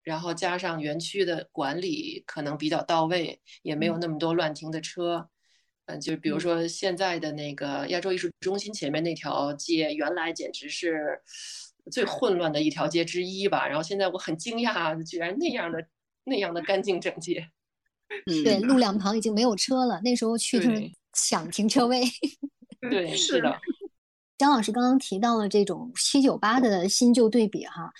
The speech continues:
Speaker 3: 因为我们其实对于七九八的接触可能更多的是近些年，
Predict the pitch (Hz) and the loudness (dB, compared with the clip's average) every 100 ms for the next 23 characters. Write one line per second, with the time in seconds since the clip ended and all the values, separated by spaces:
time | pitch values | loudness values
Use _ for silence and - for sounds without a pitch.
0 | - _ 240 247 240 208 165 175 240 269 | -20 _ 4 6 6 4 2 4 4 4
1 | 214 214 214 208 214 208 247 226 165 196 | 2 2 2 2 2 4 2 2 2 0
2 | 202 196 226 220 - 208 185 185 277 262 | 0 2 2 2 2 0 -2 2 6 6
3 | 294 269 - 220 190 175 170 - 277 208 | 8 6 4 4 4 2 0 4 4 4
4 | 180 170 | 2 -2